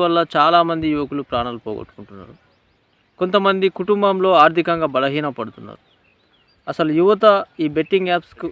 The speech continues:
ఇంత అలవాటు పడడానికి కారణాలు ఏంటంటే, ఈ కాలంలో ఉన్నటువంటి యువత మైండ్ సెట్ ఎలా ఉందంటే, ఈజీగా మనీ సంపాదించాలి, ఈజీగా లగ్జరీగా బతకాలనేటువంటి ఉద్దేశంతో బెట్టింగ్ యాప్స్కు అలవాటు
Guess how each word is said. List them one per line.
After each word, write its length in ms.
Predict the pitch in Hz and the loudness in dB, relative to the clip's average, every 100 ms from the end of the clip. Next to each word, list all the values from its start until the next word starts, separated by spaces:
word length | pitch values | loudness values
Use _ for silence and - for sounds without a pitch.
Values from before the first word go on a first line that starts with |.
| - | -10
ఇంత 200 | 151 170 | -10 2
అలవాటు 420 | 180 165 160 156 156 | 4 6 6 4 0
పడడానికి 360 | 143 143 143 - | -4 -4 -6 -4
కారణాలు 340 | 120 131 127 | -2 -2 -4
ఏంటంటే, 400 | 120 110 107 - 185 _ 139 190 | -6 -8 -12 -14 -18 _ -14 -10
ఈ 40 | - | 2
కాలంలో 400 | 202 208 208 208 196 | 4 6 4 2 0
ఉన్నటువంటి 440 | 196 185 180 165 | 0 0 -2 -2
యువత 280 | 151 160 160 147 | -2 0 -2 0
మైండ్ 240 | 143 156 | 0 0
సెట్ 180 | 165 151 143 | -4 -2 0
ఎలా 120 | 147 135 | 0 0
ఉందంటే, 420 | 120 113 113 147 175 | -6 -10 -12 -14 -8
ఈజీగా 480 | 185 196 220 202 190 | -8 -4 -2 0 0
మనీ 260 | 170 165 165 | 0 -2 -6
సంపాదించాలి, 640 | 139 123 110 107 101 117 _ _ - | -6 -6 -8 -12 -16 -18 _ _ -6
ఈజీగా 320 | 175 185 196 180 | -4 0 2 2
లగ్జరీగా 600 | 151 165 165 180 170 151 | 4 2 2 0 0 -2
బతకాలనేటువంటి 720 | 143 - 139 139 127 127 117 120 127 | -4 -4 -6 -4 -6 -8 -8 -8 -6
ఉద్దేశంతో 560 | 143 175 170 147 - 170 _ _ _ _ | -2 -2 -2 -8 -10 -12 _ _ _ _
బెట్టింగ్ 420 | 160 - 214 202 | -8 0 0 4
యాప్స్కు 280 | 196 - 170 | 2 2 0
అలవాటు 260 | 156 151 143 | 4 2 2